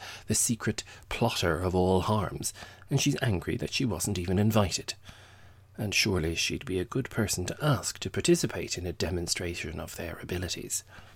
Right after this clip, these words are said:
"And I, the mistress of your charms,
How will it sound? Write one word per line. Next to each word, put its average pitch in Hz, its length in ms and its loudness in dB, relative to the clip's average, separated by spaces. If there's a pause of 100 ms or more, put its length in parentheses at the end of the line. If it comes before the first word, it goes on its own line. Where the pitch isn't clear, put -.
(960)
"And 95 140 2
I, 92 380 2
the 101 100 0
mistress 92 480 0
of - 120 -4
your 98 120 -2
charms, 87 500 -2